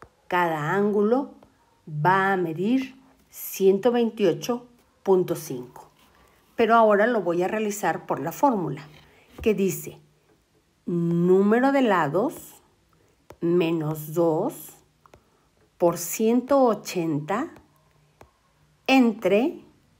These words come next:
número de lados. Sería siete lados que tiene el heptágono menos dos por ciento ochenta entre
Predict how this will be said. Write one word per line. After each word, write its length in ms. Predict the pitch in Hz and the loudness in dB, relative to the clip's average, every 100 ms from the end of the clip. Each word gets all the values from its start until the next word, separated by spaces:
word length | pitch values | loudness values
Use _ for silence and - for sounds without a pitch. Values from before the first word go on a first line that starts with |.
| _ _ _ _ _ _ | _ _ _ _ _ _
número 720 | - 170 175 180 202 196 185 165 | -6 0 2 4 4 4 4 2
de 120 | 147 | -2
lados. 640 | 151 - - - - - - _ _ _ _ _ - | -4 -6 -10 -18 -18 -20 -20 _ _ _ _ _ -18
Sería 840 | - - 262 226 208 190 226 - _ _ _ - | -6 4 4 4 2 2 0 -8 _ _ _ -20
siete 760 | - - - - 196 180 175 220 | -18 -14 -12 -8 0 2 2 0
lados 440 | 214 185 160 214 | 0 0 0 -4
que 120 | - 185 | -4 -4
tiene 340 | 160 170 180 | -2 2 2
el 220 | 190 190 | 4 2
heptágono 800 | 202 - 196 170 143 175 233 262 - _ _ _ _ - | 0 -2 -2 0 0 -2 -4 -6 -16 _ _ _ _ -4
menos 640 | 185 208 240 254 247 - | 0 2 2 0 -2 -2
dos 460 | 185 165 214 - - _ - _ _ _ _ _ - | 0 0 -2 -10 -20 _ -20 _ _ _ _ _ -2
por 200 | 170 151 | -2 -2
ciento 580 | - 190 185 202 247 | -4 0 2 2 2
ochenta 800 | 233 220 - 214 175 175 196 262 - _ _ _ _ _ _ - _ _ - | 0 -2 -4 0 0 0 -4 -6 -10 _ _ _ _ _ _ -20 _ _ 2
entre 720 | 233 214 190 175 233 277 | 4 4 0 0 -2 -4